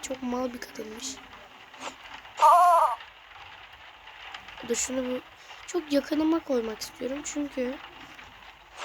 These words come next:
bebeği görürsem bir de o şey. Aa bak çocuk kayboldu.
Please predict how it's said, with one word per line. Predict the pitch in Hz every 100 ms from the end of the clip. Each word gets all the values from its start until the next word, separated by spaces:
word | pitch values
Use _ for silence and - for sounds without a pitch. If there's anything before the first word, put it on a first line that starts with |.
| - -
bebeği | 233 233 285 226
görürsem | 247 247 285 294 302 285 - - -
bir | 247
de | 262 269 269
o |
şey. | 254 262 247 - - - - - - - - - - - - - - - - - - - - - -
Aa | 262 285
bak | 277 262
çocuk | 269 247 262
kayboldu. | - 220 208 208